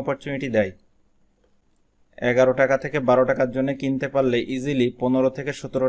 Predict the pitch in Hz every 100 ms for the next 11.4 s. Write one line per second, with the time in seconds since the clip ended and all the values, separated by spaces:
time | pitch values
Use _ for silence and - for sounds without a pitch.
0 | 131 127 135 123 117 131 131 120 - 123
1 | 127 107 101 98 - _ _ _ _ _
2 | _ _ _ _ _ _ _ 110 113 123
3 | 139 151 143 127 117 123 131 117 123 123
4 | 127 143 147 127 120 127 104 92 _ _
5 | _ _ _ _ _ _ _ _ _ _
6 | _ _ _ _ _ - 107 117 123 143
7 | 147 143 135 - 135 131 123 131 131 135
8 | 135 120 135 131 113 120 131 135 123 107
9 | 104 - - - _ _ _ _ _ _
10 | _ _ _ _ 131 139 135 135 156 147
11 | - 147 147 160